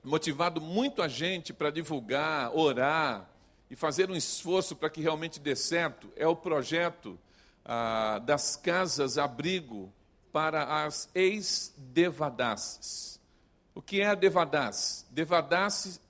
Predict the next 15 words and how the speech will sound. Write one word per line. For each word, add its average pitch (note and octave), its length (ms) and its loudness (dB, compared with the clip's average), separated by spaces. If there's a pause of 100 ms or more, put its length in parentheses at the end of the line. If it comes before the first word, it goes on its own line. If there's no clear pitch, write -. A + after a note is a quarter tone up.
(140)
é F3 360 4 (160)
a D#3 120 2
prostituta A#3+ 1080 2
cultural. D#3 880 0 (520)
Mulheres G3 580 6
que - 80 2
ao G#3 80 8
longo A3 300 2
da G3 120 4
história F#3 380 0
da E3+ 180 2
Índia B3 480 0 (340)
se - 180 -2
tornaram, G3 640 6
então, G3 520 -2